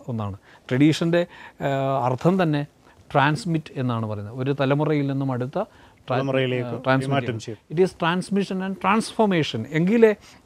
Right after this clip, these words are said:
Speaker 1: ട്രഡീഷൻ ജീവനോടെ ജൈവമായി നിൽക-, നിലനിൽക്കുകയുള്ളൂ എന്ന് അദ്ദേഹം ചൂണ്ടിക്കാണിക്കുന്നു. ഇല്ലെങ്കിൽ അത് മൃതമായ മാ-,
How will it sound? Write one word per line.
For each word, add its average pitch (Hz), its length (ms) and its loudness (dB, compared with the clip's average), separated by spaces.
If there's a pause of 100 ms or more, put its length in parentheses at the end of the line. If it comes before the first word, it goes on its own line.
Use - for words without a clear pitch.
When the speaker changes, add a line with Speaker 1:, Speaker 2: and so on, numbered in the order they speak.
(100)
Speaker 1:
ട്രഡീഷൻ 165 600 2
ജീവനോടെ 170 520 6 (260)
ജൈവമായി 175 520 8
നിൽക-, 156 400 2
നിലനിൽക്കുകയുള്ളൂ 156 880 2
എന്ന് 139 520 -2 (160)
അദ്ദേഹം 135 280 -2
ചൂണ്ടിക്കാണിക്കുന്നു. 110 600 -8 (160)
ഇല്ലെങ്കിൽ 170 260 0
അത് 170 120 0
മൃതമായ 156 540 4
മാ-, 135 240 0